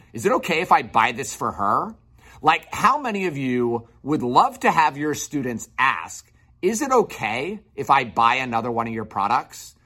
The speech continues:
Like, they have to ask permission for that, right? Just in their own mind. And I was like, "Yeah, of course. Like, let's, let's set her up and let's make sure she feels safe and comfortable with that gun," right? That is the power of making these upsells.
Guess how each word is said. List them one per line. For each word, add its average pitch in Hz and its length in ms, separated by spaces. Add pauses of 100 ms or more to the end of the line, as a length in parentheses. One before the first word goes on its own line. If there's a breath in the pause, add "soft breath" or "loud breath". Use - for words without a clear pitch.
(140)
Like, 135 220
they 160 120
have 185 120
to - 140
ask 135 260
permission 117 640
for 95 160
that, 76 240
right? 107 240
Just 117 200
in 110 60
their 104 120
own 98 160
mind. 98 320 (360 soft breath)
And 123 120
I 135 100
was 139 140
like, 127 160
"Yeah, 190 120
of - 140
course. - 320
Like, 98 160
let's, 110 320
let's 107 180
set 120 280
her 107 100
up 131 180
and 101 120
let's 107 280
make 113 200
sure 120 260
she 120 300
feels 120 320
safe 117 240
and 123 80
comfortable 123 260
with 107 120
that 95 180
gun," 131 240
right? 107 360 (420 loud breath)
That 175 300
is 208 220
the 202 120
power 156 840 (560 loud breath)
of 160 200
making 160 440
these 139 220
upsells. 104 800